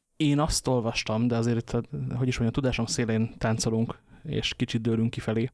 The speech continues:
hogy, ö, mindenkit kiléptettek, aki valaha használta azokat a funkciókat,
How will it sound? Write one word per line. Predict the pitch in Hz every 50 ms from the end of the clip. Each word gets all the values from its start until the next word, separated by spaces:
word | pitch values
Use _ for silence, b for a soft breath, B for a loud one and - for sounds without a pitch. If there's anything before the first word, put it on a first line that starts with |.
| _ _
hogy, | _ - - 120 123 113 123
ö, | 123 120 120
mindenkit | 123 143 151 143 135 131 - 123 -
kiléptettek, | - 143 123 127 123 - - 135 - - 127 -
aki | - - 123
valaha | 120 127 120 117 117 117
használta | 117 113 113 - 117 113 110 120
azokat | 120 117 113 - 113
a | -
funkciókat, | - - 143 120 120 - - 131 131 - 131 123 - -